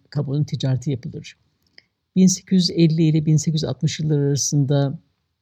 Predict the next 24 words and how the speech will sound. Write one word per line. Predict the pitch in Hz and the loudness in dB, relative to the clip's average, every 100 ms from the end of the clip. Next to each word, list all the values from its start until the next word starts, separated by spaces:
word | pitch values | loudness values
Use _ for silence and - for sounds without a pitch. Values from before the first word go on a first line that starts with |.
| _ _ _ - | _ _ _ -10
Hollandalılar | - 156 156 151 147 131 143 | 4 6 8 6 2 0 0
ve | 135 | 0
İngilizler | 147 147 131 123 143 139 - | 2 2 0 -2 0 -2 -2
kendi | 139 131 147 | 0 0 0
tarlalarını, | 135 139 135 127 131 127 | -2 -2 0 0 -2 -2
plantasyonlarını | 127 117 135 127 135 127 131 | 0 0 -2 -2 -2 0 0
kurmak | 131 131 131 - | -2 -2 -2 -4
için | - 139 - _ _ _ _ - | -4 -4 -6 _ _ _ _ 0
kına | 135 143 | 2 4
kına | 151 143 | 2 0
tohumlarını | - 135 135 131 127 135 | 2 2 4 4 2 0
ve | 127 | -2
fidanlarını | 131 139 135 135 135 | -4 -2 0 0 0
alıp | 131 131 - _ _ _ _ - | 0 -4 -6 _ _ _ _ -2
Güney | 160 147 | 2 4
Amerika'ya | 143 139 143 147 | 2 0 0 0
seferler | - 151 139 135 131 131 | 0 -2 0 0 0 -2
düzenlerler. | 131 135 131 123 - - 147 165 _ _ - | -4 -6 -4 -6 -8 -8 -6 -6 _ _ -10
Ee, | 127 131 135 131 123 139 143 - - _ _ _ _ _ _ _ - | -8 -6 -6 -6 -8 -8 -8 -8 -12 _ _ _ _ _ _ _ -2
ağacı | 170 170 165 - | 4 6 4 2
insanlığın | 156 165 165 - 160 160 165 | 0 2 0 2 4 6 6
yararına | 151 151 151 139 156 175 _ | 6 4 4 2 0 -2 _
yıkıcı | 160 - 170 - 185 - | -4 2 2 2 0 0
aşırı | 139 - 156 180 | -2 0 4 4